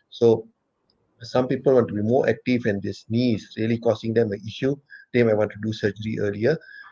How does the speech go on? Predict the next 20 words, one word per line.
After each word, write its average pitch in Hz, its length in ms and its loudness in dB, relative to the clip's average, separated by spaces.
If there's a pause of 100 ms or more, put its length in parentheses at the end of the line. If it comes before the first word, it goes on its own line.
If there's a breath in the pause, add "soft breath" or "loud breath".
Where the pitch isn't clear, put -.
(140 loud breath)
And 107 80 -10
the 107 80 2
other 107 140 0
one 120 100 4
is 110 140 -4
the 107 80 -12 (120)
pain. 107 220 -2 (500 loud breath)
But, 110 160 0 (500 loud breath)
you 151 60 -4
know, 127 260 2 (200)
doing 160 180 6
a 127 60 4
surgery 135 500 4
again 120 320 2
has - 340 -4 (160)
got 107 140 -2
its 104 160 -10
own 117 220 0
consequences. 107 800 -2
So, 101 280 0